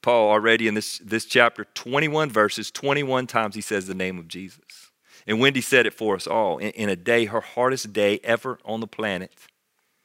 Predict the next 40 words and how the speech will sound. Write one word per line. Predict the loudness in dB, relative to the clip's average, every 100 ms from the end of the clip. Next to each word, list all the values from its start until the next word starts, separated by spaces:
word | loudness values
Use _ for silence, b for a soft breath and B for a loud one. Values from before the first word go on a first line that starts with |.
| b b b b b b
she | -2
worshiped | 0 4 2 2 -4 -4
the |
name | 2 2 2
of | -4
Jesus. | -4 -2 -2 -4 -8
And, | -8
and, | -6 -8 -6
and | -8
today, | -6 0 2 4
a |
year | 2 0 2
later, | 4 4 -2 -8 _
I | -8
just | -6 -6
want | -6 -6
you | -6
to | -2
know, | 0 2
on | 0 -4
Memorial | -2 0 2 2 0
Day, | -2 -4 -6 -12 _ _ _ _ _ _ _ _ _ _ _ _ _
Memorial | -6 0 2 2 2
Day | 2 0
weekend | 0 -4 -2 -4 -2
for | -4
the | -2
United | 2 2 0
States | -6 -8 -8
of | -12
America, | -6 -4 -4 -8 -18 _ _ _
there's | -2 0
a |
picture | 0 0 -2 0 -2
at | 2 2
Radius | 2 0 -2
Church | 0 0 -2 -8 -20 _ _ _ _ -20
of | -20 -6
Chris | -6 -6
McCutcheon. | -6 -6 -6 -10